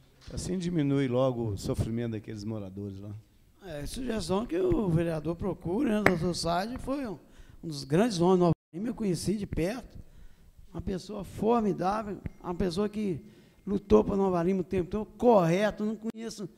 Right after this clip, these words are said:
Speaker 2: pode ter uma pessoa igual, mas mais correto que o doutor Saad Bedrano não, não tem, não. Então,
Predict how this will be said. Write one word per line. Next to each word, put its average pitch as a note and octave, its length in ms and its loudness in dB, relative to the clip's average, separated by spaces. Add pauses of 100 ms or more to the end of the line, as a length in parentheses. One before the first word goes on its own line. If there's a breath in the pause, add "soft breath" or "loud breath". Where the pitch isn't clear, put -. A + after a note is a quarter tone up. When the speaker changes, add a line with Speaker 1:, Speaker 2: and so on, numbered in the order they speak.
(360 soft breath)
Speaker 2:
pode G3+ 180 -4
ter A#3 500 -2
uma G3 200 -4
pessoa G3+ 420 -2
igual, E3 400 -4 (400 soft breath)
mas E3 380 0
mais G3+ 320 0
correto E3+ 380 2
que F3 40 -10
o F3 40 -8
doutor D#3+ 500 -4 (380 loud breath)
Saad D3 380 -6
Bedrano D#3 520 -2
não, - 80 -2 (140)
não A3+ 60 0
tem, G3 240 -2
não. D3+ 340 -4 (640 soft breath)
Então, G#3 440 -14